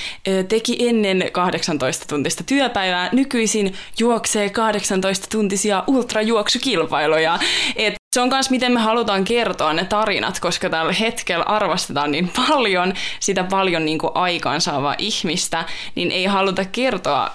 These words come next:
vaan sellaista tarinaa tyyliin. Jos joku ihminen vaikka elää jotenkin metsässä ja meditoi ja, ja on jotenkin todella henkisesti hyvässä paikassa, niin se on hienompi jotenkin kertoa se tarina silleen, että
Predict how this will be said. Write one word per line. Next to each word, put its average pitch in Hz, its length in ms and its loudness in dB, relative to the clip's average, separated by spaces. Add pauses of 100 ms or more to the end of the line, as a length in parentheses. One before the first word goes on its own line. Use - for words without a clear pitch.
(120)
vaan 147 320 0
sellaista 156 420 -2
tarinaa 131 440 -2
tyyliin. 95 520 -4 (180)
Jos 190 380 -2
joku 190 220 -2
ihminen 175 380 0
vaikka 170 300 -2 (160)
elää 214 320 2
jotenkin 185 420 0
metsässä 185 600 -2
ja 165 260 0
meditoi 175 680 -2
ja, 139 180 0 (180)
ja 160 180 -2
on 170 160 0
jotenkin 156 420 -2
todella 139 420 0 (420)
henkisesti - 880 -4 (380)
hyvässä 175 440 -2
paikassa, 180 680 0 (340)
niin 196 120 0
se 196 100 0
on 190 100 2
hienompi 175 800 0
jotenkin 156 440 -2
kertoa 185 480 0
se - 160 -2
tarina 113 320 -2
silleen, 82 460 -4
että - 320 -4